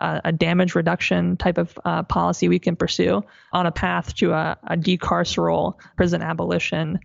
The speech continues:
type of movement. Also, in addition to that, healthcare. So healthcare is huge right now, especially with regards to the fight for trans youth bodily autonomy and the bodily autonomy of trans children.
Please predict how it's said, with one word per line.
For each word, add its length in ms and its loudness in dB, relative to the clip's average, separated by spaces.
type 240 -2
of 120 0
movement. 440 0
Also, 240 4
in 60 4
addition 260 2
to 60 4
that, 220 0
healthcare. 560 -2
So 140 -10
healthcare 400 0
is 80 -4
huge 320 -2
right 220 0
now, 240 0
especially 400 -2
with 180 -2
regards 420 0
to 100 -8
the 80 0
fight 340 -2
for 340 -2
trans 360 4
youth 280 4
bodily 320 2
autonomy 480 0
and 80 -2
the 60 -2
bodily 260 0
autonomy 400 0
of 80 -4
trans 280 0
children. 520 -2